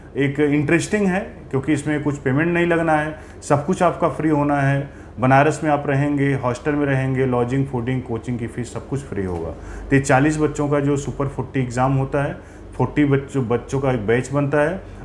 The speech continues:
इस एग्जाम का जो डेट है पाँच नवंबर और तीन दिसंबर को है, लेकिन पाँच नवंबर के पहले यह जो हमने अभी आपको बताया, एलटीएस एग्जाम होगा, एल वन टैलेंट सर्च एग्जामिनेशन।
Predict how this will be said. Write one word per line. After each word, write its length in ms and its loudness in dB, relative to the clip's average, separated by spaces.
इस 180 4
एग्जाम 340 4
का 80 2
जो 160 2
डेट 300 0
है 200 0
पाँच 300 0
नवंबर 380 0
और 280 -4
तीन 180 6
दिसंबर 420 -2
को 180 -8
है, 100 -6
लेकिन 400 2
पाँच 260 8
नवंबर 360 0
के 140 -12
पहले 260 2
यह 200 2
जो 180 4
हमने 240 4
अभी 220 4
आपको 260 2
बताया, 360 4
एलटीएस 480 2
एग्जाम 320 0
होगा, 360 -2
एल 240 4
वन 220 2
टैलेंट 400 2
सर्च 280 -4
एग्जामिनेशन। 640 -2